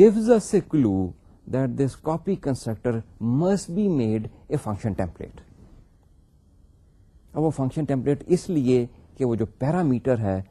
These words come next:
وہ ریکوائرڈ ٹائپ کا ہو، کبھی کمپلیکس فلوٹ کا ہو جائے، کبھی کمپلیکس ڈبل کا ہو جائے، کبھی کمپلیکس، آ، انٹ کا ہو جائے، کبھی کمپلیکس شارٹ کا ہو جائے، کبھی کمپلیکس لانگ کا ہو جائے، so on and so forth۔ This is the need۔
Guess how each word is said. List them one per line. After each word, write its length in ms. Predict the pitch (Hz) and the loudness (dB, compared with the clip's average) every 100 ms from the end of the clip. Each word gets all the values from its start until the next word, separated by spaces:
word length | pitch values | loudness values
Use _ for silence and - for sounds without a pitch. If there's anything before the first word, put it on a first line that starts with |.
| _ _ | _ _
وہ 340 | 110 135 135 120 - - 98 | 0 4 4 2 -8 -10 -4
ریکوائرڈ 460 | 117 113 117 110 101 | -4 0 2 2 -2
ٹائپ 300 | - 80 80 | -6 -8 -8
کا 100 | - 78 - | -10 -12 -14
ہو، 80 | - - - - - | -20 -20 -20 -20 -8
کبھی 240 | 120 101 | -4 -4
کمپلیکس 440 | - 95 73 - - | -4 -6 -4 -6 -4
فلوٹ 300 | 110 151 - | 0 2 0
کا 140 | 135 | -4
ہو 140 | 113 101 | -2 -2
جائے، 200 | 104 95 - - | -2 -4 -8 -10
کبھی 200 | 101 95 | -8 -6
کمپلیکس 400 | 92 73 92 - | -6 -6 -8 -6
ڈبل 280 | 110 147 135 | -4 0 -2
کا 140 | 110 | -2
ہو 140 | 95 | -4
جائے، 240 | 87 98 90 - - | -2 -2 -2 -8 -10
کبھی 240 | 135 104 113 | -6 -4 -4
کمپلیکس، 720 | 104 87 95 95 - - - - _ - | -4 -4 -2 -4 -4 -18 -20 -20 _ -16
آ، 60 | - - | -14 -8
انٹ 240 | - 170 - | -2 -2 0
کا 200 | 139 110 | -2 -2
ہو 120 | 98 | -2
جائے، 160 | 98 95 | -4 -2
کبھی 260 | 101 90 | -2 -4
کمپلیکس 400 | 92 78 90 87 | -6 -8 -8 -10
شارٹ 300 | - 92 95 | -6 -6 -6
کا 100 | 101 | -8
ہو 140 | 87 85 | -8 -6
جائے، 160 | 85 - | -8 -10
کبھی 160 | - 80 | -12 -12
کمپلیکس 420 | - - 80 - | -16 -16 -16 -14
لانگ 200 | - 76 | -14 -12
کا 120 | - | -12
ہو 100 | - 78 | -12 -12
جائے، 140 | 80 - | -14 -16
so 340 | - - 151 | -20 -6 -4
on 80 | 92 | -4
and 240 | 76 - | -6 -12
so 40 | 71 | -18
forth۔ 400 | - - - - - _ _ _ _ _ _ _ _ _ _ _ _ _ - | -20 -20 -20 -20 -20 _ _ _ _ _ _ _ _ _ _ _ _ _ -2
This 200 | 151 127 | 0 0
is 160 | 95 90 | -4 -6
the 80 | |
need۔ 280 | 76 80 - | -8 -16 -20